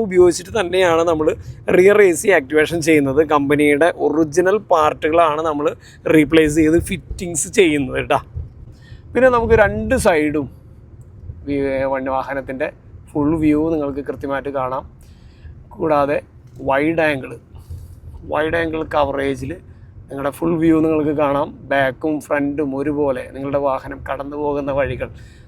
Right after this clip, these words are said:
നമ്മുടെ വാഹനത്തിൻ്റെ ഗ്രാഫിക്സ് അടക്കം കാണുമ്പോൾ നമുക്ക് അത്യാവശ്യം ഫുൾ കവറേജ് കിട്ടും.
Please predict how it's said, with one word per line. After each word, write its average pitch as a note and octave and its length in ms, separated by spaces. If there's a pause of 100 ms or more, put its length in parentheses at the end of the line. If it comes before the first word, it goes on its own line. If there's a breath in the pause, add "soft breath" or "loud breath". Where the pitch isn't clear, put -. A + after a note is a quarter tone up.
നമ്മുടെ F#3+ 200
വാഹനത്തിൻ്റെ D#3+ 640
ഗ്രാഫിക്സ് C#3+ 720
അടക്കം E3+ 400
കാണുമ്പോൾ D3+ 420 (600 soft breath)
നമുക്ക് A3 260 (360)
അത്യാവശ്യം F#3 760 (180)
ഫുൾ G#3+ 180 (240)
കവറേജ് D#3+ 600
കിട്ടും. B2 240